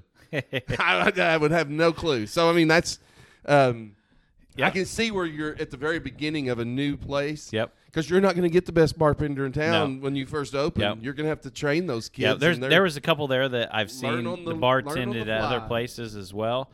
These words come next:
Speaker 1: but there was definitely some, some young kids
Speaker 2: Yeah.
Speaker 1: there.
Speaker 2: You're
Speaker 1: Um,
Speaker 2: just
Speaker 1: so,
Speaker 2: learning on
Speaker 1: yeah.
Speaker 2: the, learning on the go.
Speaker 1: Yep.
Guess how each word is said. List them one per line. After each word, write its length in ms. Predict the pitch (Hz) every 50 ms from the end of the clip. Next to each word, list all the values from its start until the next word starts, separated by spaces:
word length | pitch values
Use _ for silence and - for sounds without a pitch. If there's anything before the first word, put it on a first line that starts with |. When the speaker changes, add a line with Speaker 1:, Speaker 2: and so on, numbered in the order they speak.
| _ _ _ - _ _ -
Speaker 1:
but 120 | - 113 104
there 120 | 120 117
was 120 | 110 104 98
definitely 440 | 110 123 123 - - 113 110 107 95
some, 420 | - - 113 104 101 101 101 -
some 380 | - - - 110 101 98 101 - - _
young 280 | 117 110 104 104 101
kids 400 | - - - 107 104 101 98 95
Speaker 2:
Yeah. 120 | 151 139 101
Speaker 1:
there. 260 | 101 101 104 110 110 120 - -
Speaker 2:
You're 100 | - -
Speaker 1:
Um, 80 | -
Speaker 2:
just 160 | 143 143 127
Speaker 1:
so, 60 | 117 123
Speaker 2:
learning 360 | 127 135 143 143 143 143 139
on 140 | 139 143 143
Speaker 1:
yeah. 60 | 139
Speaker 2:
the, 260 | 139 139 135 131 - -
learning 340 | 127 127 139 151 151 151 156
on 100 | 156 156
the 80 | 156
go. 160 | 147 147 143 135
Speaker 1:
Yep. 180 | 117 127 98